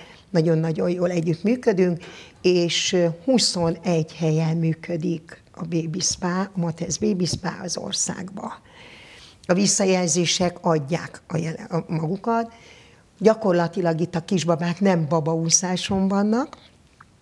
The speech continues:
hanem e vízben lubickolnak. Az elsődleges célom az a prevenció, hogy szeresse a vizet, szeressen mozogni.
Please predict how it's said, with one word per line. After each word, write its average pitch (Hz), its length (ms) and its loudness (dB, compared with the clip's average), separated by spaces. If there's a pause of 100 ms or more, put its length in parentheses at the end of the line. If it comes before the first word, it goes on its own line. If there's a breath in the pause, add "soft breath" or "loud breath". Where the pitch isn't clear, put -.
hanem 170 380 0
e 185 160 -4 (180)
vízben 165 800 2
lubickolnak. 170 1200 -4 (360 loud breath)
Az 160 180 2
elsődleges 185 800 2
célom 160 720 2
az 170 140 -2
a 165 60 -2
prevenció, - 1120 0 (760 loud breath)
hogy 175 140 0
szeresse 175 640 0
a - 80 -10
vizet, 196 400 0
szeressen 170 600 0
mozogni. 165 920 -2